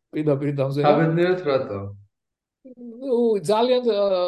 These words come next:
Speaker 1: სპეკულატურია ჯერჯერობით და, ა, ამიტომ, კარგი იქნება, რომ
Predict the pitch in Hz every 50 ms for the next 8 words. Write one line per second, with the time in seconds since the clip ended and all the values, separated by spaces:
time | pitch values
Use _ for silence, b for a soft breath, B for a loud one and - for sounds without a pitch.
0 | 175 180 170 165 165 165 165 165 165 190 185 165 143 - - 208 208 214 233 226
1 | 220 214 214 233 233 233 220 175 147 147 160 160 151 165 160 151 147 123 - 135
2 | 120 - _ - 147 143 139 151 156 151 151 135 131 147 165 - - 139 151 160
3 | 165 160 160 190 185 185 180 170 165 156 147 143 160 165 170 165 160 170 170 156
4 | - 180 165 170 175 190 180 160 165 160 151 156 151 156 156 151 151 156 156 160
5 | 165 165